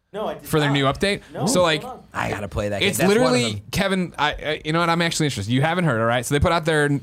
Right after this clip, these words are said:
Speaker 2: uh, video for their November update that's gonna drop this month, right?
Speaker 1: Uh-huh.
Speaker 2: If you wanted fixes to Assassin's Creed, what would they be? And I know that's a pretty b-,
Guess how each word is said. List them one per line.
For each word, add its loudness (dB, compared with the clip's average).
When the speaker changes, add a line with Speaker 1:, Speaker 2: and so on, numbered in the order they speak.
Speaker 2:
uh, 2
video 2
for 0
their 2
November 2
update 0
that's -14
gonna 0
drop 2
this -6
month, -4
right? 0
Speaker 1:
Uh-huh. -18
Speaker 2:
If 2
you 4
wanted 2
fixes 0
to 4
Assassin's 0
Creed, 0
what 0
would 0
they 0
be? -6
And -4
I -2
know 0
that's -2
a -6
pretty 0
b-, -4